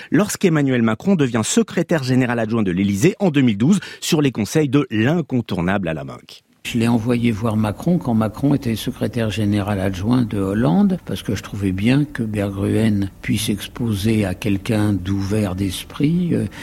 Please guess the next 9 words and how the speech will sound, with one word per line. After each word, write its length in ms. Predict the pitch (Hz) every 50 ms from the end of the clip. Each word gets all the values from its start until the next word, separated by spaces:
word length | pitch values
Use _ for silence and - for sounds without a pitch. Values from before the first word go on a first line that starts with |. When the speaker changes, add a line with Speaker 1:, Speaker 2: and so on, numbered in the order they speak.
| -
Speaker 2:
ce 140 | - - -
qu'il 220 | - - 120 101 98
faisait. 400 | - - 180 143 131 220 269 254 - - - - - - - -
Il 140 | - 151 113
fallait 260 | - - 113 117 123
qu'il 160 | 113 - 110
dialogue 500 | 104 110 110 104 104 113 117 113 104 110
avec, 520 | 92 90 87 87 104 104 101 95 - - 107
euh, 420 | 98 95 92 92 92 90 90 87